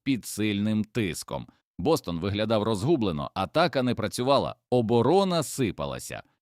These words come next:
Домашній тріумф Сенаторів і серйозний сигнал усім суперникам. Оттава готова битися за плей-офф.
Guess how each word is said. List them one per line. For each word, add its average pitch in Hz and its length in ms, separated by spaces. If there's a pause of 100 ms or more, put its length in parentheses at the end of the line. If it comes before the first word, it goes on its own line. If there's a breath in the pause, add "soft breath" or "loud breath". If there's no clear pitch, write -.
(160)
Домашній 123 640
тріумф 104 400
Сенаторів 98 600
і 87 60
серйозний 151 560
сигнал 156 560
усім 151 480
суперникам. 87 880 (360 soft breath)
Оттава 170 760 (320)
готова 135 460
битися 131 420
за 120 120
плей-офф. 127 440